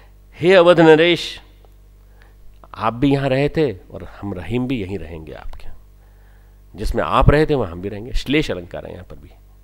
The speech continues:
श्लेष अलंकार आप लोग समझते होंगे, नहीं समझते हो तो कोई चिंता की बात नहीं, हिंदी का है ये। जहाँ एक वर्ड के दो मतलब हों वो श्लेष अलंकार कहलाता है, एक ही शब्द के दो मतलब हों। अब उन्होंने अंतिम दिनों में क्या किया? भाड़ भूंजने का काम किया। चने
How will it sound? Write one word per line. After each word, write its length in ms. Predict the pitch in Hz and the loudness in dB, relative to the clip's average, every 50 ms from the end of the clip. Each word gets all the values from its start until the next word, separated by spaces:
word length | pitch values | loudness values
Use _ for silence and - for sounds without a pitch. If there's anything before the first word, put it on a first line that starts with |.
| - - | -20 -14
श्लेष 240 | 90 101 101 - | -12 -12 -8 -8
अलंकार 340 | 98 98 98 92 - 107 127 175 - - | -8 -8 -8 -8 -10 -12 -12 -14 -18 -18
आप 100 | - 87 - | -18 -16 -16
लोग 80 | 98 - | -18 -16
समझते 340 | - 92 95 101 - - 117 | -12 -14 -14 -12 -10 -10 -8
होंगे, 160 | 120 123 131 | -8 -8 -10
नहीं 380 | 135 - - - - - 101 | -14 -16 -20 -20 -10 -8 -8
समझते 380 | 110 - 113 113 117 - - 127 | -6 -6 -6 -6 -6 -8 -8 -10
हो 60 | 135 | -8
तो 100 | 135 - | -6 -8
कोई 60 | 123 | -8
चिंता 280 | - - 92 85 - 87 | -8 -10 -10 -10 -10 -10
की 100 | 85 90 | -12 -10
बात 220 | 82 85 87 - | -12 -12 -10 -10
नहीं, 140 | 107 123 143 - - - - - - - | -10 -10 -10 -16 -20 -20 -20 -20 -6 -2
हिंदी 240 | 113 117 117 127 127 | 0 2 2 2 0
का 120 | - 104 | -2 -4
है 180 | 85 85 95 104 | -6 -6 -8 -10
ये। 140 | 120 151 - - - - - - - - - - - - | -10 -12 -14 -18 -20 -20 -20 -20 -20 -20 -20 -18 -12 -12
जहाँ 360 | 104 92 127 117 139 156 151 | -8 -6 -6 -2 2 0 0
एक 320 | - - 139 156 156 - | 2 4 2 2 2 4
वर्ड 220 | 139 139 139 143 143 | 4 4 4 4 2
के 100 | - 139 | -2 -2
दो 160 | 110 117 127 | 2 2 2
मतलब 320 | 117 104 - - 98 98 | 2 2 -2 -2 -8 -8
हों 200 | 92 98 135 170 190 - - - | -6 -6 -10 -10 -12 -12 -12 -10
वो 60 | 98 | -10
श्लेष 300 | - - 104 98 92 - | -8 -6 -6 -4 -4 -4
अलंकार 320 | - 76 82 - - - - | -6 -6 -10 -16 -18 -18 -18
कहलाता 300 | - 110 - - - - | -18 -18 -20 -20 -20 -20
है, 80 | 87 - - - - - - | -20 -20 -20 -20 -20 -8 -2
एक 140 | 113 139 139 | -2 -2 -2
ही 80 | 147 127 | -2 -6
शब्द 220 | - 123 107 117 | -6 -6 -6 -6
के 80 | 117 131 | -10 -6
दो 140 | 113 104 | -6 -6
मतलब 280 | 85 80 - - 64 - - | -8 -8 -12 -16 -20 -20 -20
हों। 60 | - - - - - - - - - - - - - - - - - - - - - - - - - - - - - - - - - - - - - - | -20 -20 -20 -20 -20 -20 -20 -20 -20 -20 -20 -20 -20 -20 -20 -20 -20 -20 -20 -20 -20 -20 -20 -20 -20 -20 -20 -20 -20 -20 -20 -20 -20 -20 -20 -20 -20 -10
अब 100 | 165 160 | -4 0
उन्होंने 220 | 160 170 185 180 | 2 4 6 6
अंतिम 280 | 160 151 151 202 196 190 | 6 6 6 4 6 6
दिनों 160 | 196 190 190 | 6 6 6
में 80 | 185 160 | 4 4
क्या 120 | 180 175 | 2 2
किया? 260 | 156 160 190 202 220 | 2 2 0 0 0
भाड़ 360 | 214 135 98 - - 151 170 | -2 -8 -8 -2 2 4 4
भूंजने 360 | 160 127 131 139 131 127 135 127 | 4 6 6 4 4 4 2 0
का 120 | - - - | -2 -6 -6
काम 140 | 87 80 85 | -6 -6 -6
किया। 200 | - 87 80 - | -10 -14 -14 0
चने 420 | - 135 139 156 170 185 180 160 | 4 4 6 6 6 4 4 2